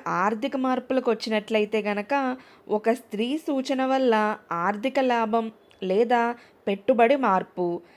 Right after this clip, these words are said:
జాగ్రత్తగా వినడం ఎంతగానో అవసరం. ఇక కెరియర్ మార్పులకు వచ్చినట్లయితే ఉద్యోగంలో ఒక స్త్రీ మాట వల్ల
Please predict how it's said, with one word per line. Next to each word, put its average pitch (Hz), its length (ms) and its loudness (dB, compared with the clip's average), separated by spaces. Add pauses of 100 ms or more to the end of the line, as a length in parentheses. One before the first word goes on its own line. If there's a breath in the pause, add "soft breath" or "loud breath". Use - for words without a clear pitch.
(180 loud breath)
జాగ్రత్తగా 226 920 0
వినడం 240 400 -2
ఎంతగానో 190 640 -2
అవసరం. 180 600 -2 (440 loud breath)
ఇక 254 140 -4
కెరియర్ 233 480 2
మార్పులకు 254 520 -2
వచ్చినట్లయితే 220 920 -2 (300 loud breath)
ఉద్యోగంలో 254 960 2 (100)
ఒక 220 200 0
స్త్రీ 240 500 -4
మాట 247 360 -2
వల్ల 226 500 2